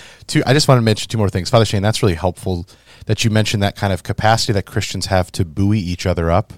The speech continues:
in the Christian life through the power of the Holy Spirit. Um, Archbishop Naumann in Kansas City, Kansas, at an ordination, referenced confession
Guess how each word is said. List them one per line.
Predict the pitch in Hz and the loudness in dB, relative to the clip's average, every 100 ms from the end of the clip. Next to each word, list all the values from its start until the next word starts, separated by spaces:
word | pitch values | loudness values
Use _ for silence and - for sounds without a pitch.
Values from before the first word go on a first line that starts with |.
| _ _ _ _ _ _ | _ _ _ _ _ _
in | - | -6
the | 101 | -4
Christian | - 101 101 | -2 -2 -2
life | 90 90 | -2 -2
through | - | -4
the | 85 | -2
power | 95 | 0
of | 92 | 0
the | |
Holy | 85 87 | 0 -4
Spirit. | - 92 95 - _ _ _ - | -4 -8 -10 -12 _ _ _ -4
Um, | 113 98 90 - _ _ - | -2 -4 -10 -18 _ _ -10
Archbishop | 120 170 190 117 | -4 -2 -2 0
Naumann | 95 101 104 | 0 0 -2
in | 90 | -4
Kansas | 107 98 - | -4 -6 -6
City, | 98 | -8
Kansas, | - 92 92 95 101 - - _ - | -6 -8 -6 -4 -4 -6 -10 _ -2
at | 113 | 0
an | 90 | 0
ordination, | 107 98 95 - 95 92 - _ _ | -2 -2 -4 -4 -8 -10 -14 _ _
referenced | 110 117 120 113 - | 0 0 0 -4 -6
confession | 107 92 - 113 101 80 85 | -6 -6 0 0 0 -6 -10